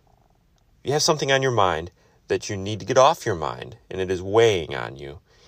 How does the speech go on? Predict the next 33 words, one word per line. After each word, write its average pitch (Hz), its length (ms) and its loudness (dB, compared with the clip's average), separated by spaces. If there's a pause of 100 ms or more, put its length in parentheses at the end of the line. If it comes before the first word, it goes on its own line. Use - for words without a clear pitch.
(140)
and 101 100 -2
it 127 100 0
is 131 140 0
what 110 180 6
is 101 120 0
holding 113 360 4
you 87 160 -10 (140)
back, 80 420 2 (260)
and - 80 -10
you 104 80 -8
don't 101 340 4
know 117 100 0
how 107 260 2
to 95 100 0
get 90 320 -6
that 98 240 4 (1700)
anchor 113 520 2 (640)
off 120 320 4
of 87 160 -2
you 76 220 -10 (100)
that 92 120 4
is 98 120 -2
holding 120 340 2
you 113 100 -4
down 101 340 0
and 92 100 -6
holding 95 320 0
you 90 80 -6
back, 85 400 0 (500)
reach 101 320 -4
out 85 200 2
to - 60 -12
somebody. 62 560 -12